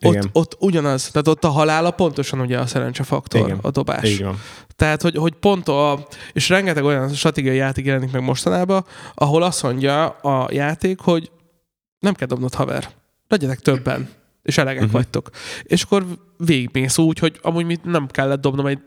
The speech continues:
Speaker 1: rohadt kockával, de tudtam nyerni a, a térképen.
Speaker 2: Mhm.
Speaker 1: Tehát, hogy, hogy ebben látom a fantáziát, és látom az indokoltságot, hogy miért nem kell a kocka. Viszont közben meg vannak azok a játékok, ahol meg kifejezetten jó, hogy van benne kocka. Vagy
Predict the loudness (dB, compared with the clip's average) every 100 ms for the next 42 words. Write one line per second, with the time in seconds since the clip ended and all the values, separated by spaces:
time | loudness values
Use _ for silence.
0 | -4 -2 -2 0 -2 0 -4 0 0 2
1 | 0 -2 -4 _ -20 _ _ _ _ -2
2 | -2 0 -4 -2 -2 -2 -2 -4 -2 -2
3 | -2 -2 -4 -6 -8 -6 -10 -8 -6 -4
4 | -4 -2 0 0 0 -2 -4 -18 -20 _
5 | -20 -2 0 2 4 2 0 0 0 0
6 | -2 -2 -2 0 -2 0 -2 0 0 0
7 | -4 -2 -4 0 -2 0 -2 0 0 -2
8 | -2 -2 0 -2 -2 -2 0 -2 -2 -2
9 | -2 -4 -18 -18 -20 _ _ _ _ 0
10 | 4 2 2 0 2 0 0 0 0 -2
11 | 0 0 0 0 0 0 0 0 -2 -2
12 | -6 -4 -2 0 0 0 -2 0 -2 -4
13 | -4 -4 -4 -4 -4 -6 -2 0 0